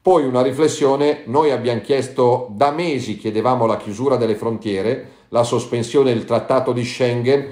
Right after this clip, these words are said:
per mesi ci hanno detto che non si poteva, ebbene le frontiere le hanno chiuse Germania,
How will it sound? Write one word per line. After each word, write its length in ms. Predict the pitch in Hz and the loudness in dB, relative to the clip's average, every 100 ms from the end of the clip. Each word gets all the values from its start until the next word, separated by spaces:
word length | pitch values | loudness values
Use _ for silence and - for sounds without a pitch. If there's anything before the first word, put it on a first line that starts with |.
| - _ | -16 _
per 180 | 123 123 | 0 2
mesi 400 | 135 151 127 120 | 4 2 2 -2
ci 80 | 127 | -2
hanno 180 | 120 120 | 0 2
detto 340 | 139 135 117 | 2 2 0
che 100 | 117 | 0
non 140 | 123 | 0
si 180 | 120 143 | -2 -4
poteva, 720 | 139 165 107 98 117 147 - - _ - | -2 0 0 2 2 0 -4 -20 _ -12
ebbene 320 | 117 143 120 | 0 2 2
le 120 | 113 | -2
frontiere 520 | 117 143 131 135 143 | 0 -2 0 2 4
le 80 | 160 | 2
hanno 160 | 117 110 | 0 -2
chiuse 280 | 120 98 90 | -4 -6 -2
Germania, 800 | 107 117 139 143 151 170 - | -2 0 2 2 0 -2 -6